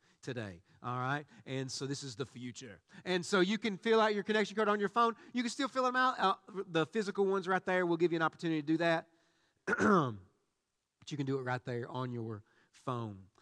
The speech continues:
Hey, our ushers are gonna come, and they're gonna get in place. We're just gonna continue worship by receiving our offering this morning. And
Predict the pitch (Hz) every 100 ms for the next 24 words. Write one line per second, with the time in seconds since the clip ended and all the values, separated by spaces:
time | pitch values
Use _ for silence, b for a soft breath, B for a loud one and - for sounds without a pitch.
0 | b 190 170 233 262 170 185 - 139 123
1 | - 131 127 117 - 143 135 143 147 131
2 | 156 151 127 113 b b b 147 147 143
3 | - 156 147 165 151 - 147 143 120 165
4 | 160 151 131 156 - 226 _ _ _ _
5 | _ _ _ _ _ 165 151 147 139 -
6 | 196 185 165 143 127 131 143 - 190 196
7 | - 214 220 240 240 b b b b b
8 | b 202